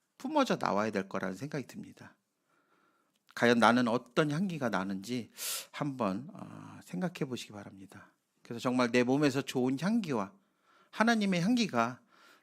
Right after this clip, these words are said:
나는지 한번 생각해 보시고, 어, 정말 그런 향기가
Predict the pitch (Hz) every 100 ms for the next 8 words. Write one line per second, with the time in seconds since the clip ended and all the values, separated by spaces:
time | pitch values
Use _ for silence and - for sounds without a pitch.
0 | _ 98 107 113 107 104 110 147 - 139
1 | 120 113 156 165 165 143 117 - 120 120
2 | 104 - _ _ - _ _ - 98 104
3 | 113 120 123 151 147 139 131 240 285 262
4 | 165 151 139